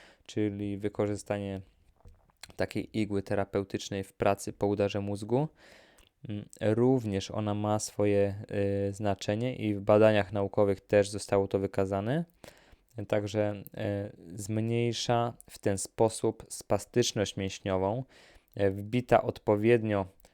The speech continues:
e, igła zmniejsza napięcie mięśniowe i powoduje rozluźnienie tego mięśnia z, w czasie. E,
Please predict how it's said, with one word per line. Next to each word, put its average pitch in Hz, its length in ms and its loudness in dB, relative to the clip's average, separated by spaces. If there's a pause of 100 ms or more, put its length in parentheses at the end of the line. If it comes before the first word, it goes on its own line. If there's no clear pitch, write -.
(260)
e, 101 320 0 (260)
igła 110 500 2 (640)
zmniejsza 110 840 -2
napięcie 107 640 -2
mięśniowe 135 540 -4
i - 100 -4
powoduje 110 580 2
rozluźnienie 110 720 -2
tego 101 260 -2
mięśnia 101 460 -6 (400)
z, 127 460 4
w - 80 -18
czasie. - 360 6 (300)
E, 127 160 -8